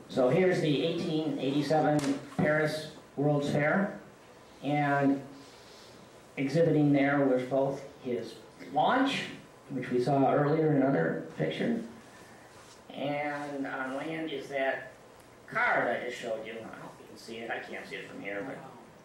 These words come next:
okay. Um, it's a really good image in the book. And then this is a, a Daimler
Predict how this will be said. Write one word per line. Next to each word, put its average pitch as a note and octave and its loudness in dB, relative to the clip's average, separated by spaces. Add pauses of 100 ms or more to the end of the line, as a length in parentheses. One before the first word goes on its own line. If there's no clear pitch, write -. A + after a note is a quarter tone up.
(280)
okay. - -10
Um, B2+ 2 (2000)
it's - -14
a - -6 (320)
really E3+ 2
good C3+ -2
image G2+ -8
in G2+ -10
the - -12
book. - -8 (1400)
And - -6
then E3 4 (100)
this F3+ 2
is E3 4
a, C#3+ 2 (840)
a D#3 -2
Daimler D3+ 2